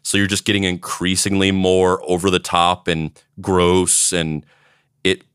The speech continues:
almost comes out like this sort of stream of consciousness tapestry, um, which I think, I think a lot of kids just have experience with, with drawing stuff like that, where you don't understand that you can, like, plan out an idea.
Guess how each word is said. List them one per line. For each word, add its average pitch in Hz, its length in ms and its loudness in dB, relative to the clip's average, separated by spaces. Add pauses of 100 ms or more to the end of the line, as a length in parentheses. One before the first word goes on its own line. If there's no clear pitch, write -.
almost 92 380 2
comes 92 260 0
out 90 180 0
like 85 140 -4
this 87 160 -2
sort 90 280 -2
of 82 100 -2
stream 95 320 -2
of 82 100 -6
consciousness 87 800 -4
tapestry, 113 840 -2 (600)
um, 85 340 0
which 85 160 -2
I 87 60 0
think, 87 240 -2
I 87 60 -2
think 87 160 -4
a 78 40 0
lot 80 200 2
of 78 60 -6
kids 80 300 -2
just - 200 -8
have 82 120 -2
experience 82 440 -4
with, 80 160 -10 (240)
with 85 240 -2
drawing 82 360 2
stuff - 280 -2
like 78 220 -4
that, 76 320 -4 (520)
where 87 180 2
you 80 140 0
don't 90 240 0 (200)
understand 80 800 0
that 85 120 -2
you 80 240 -4 (280)
can, 82 200 -4
like, 76 300 -2 (220)
plan 82 340 0
out 78 260 -2 (220)
an 82 140 -2
idea. 80 540 0